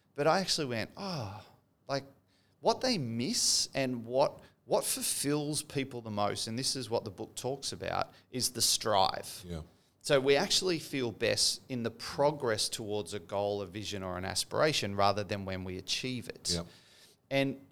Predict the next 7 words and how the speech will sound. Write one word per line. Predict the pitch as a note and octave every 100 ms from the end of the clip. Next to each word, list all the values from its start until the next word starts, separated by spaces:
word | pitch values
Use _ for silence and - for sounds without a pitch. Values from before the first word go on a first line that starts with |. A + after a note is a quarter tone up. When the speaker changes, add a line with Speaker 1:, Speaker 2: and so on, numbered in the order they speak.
| -
Speaker 1:
what | F#3 C4
the | -
book | - - -
starts | - C3+ B2
to | - G#2+
explore | - - - B2 F#3+ D3+ F#2 -
is | - A2+ A2 G#2 -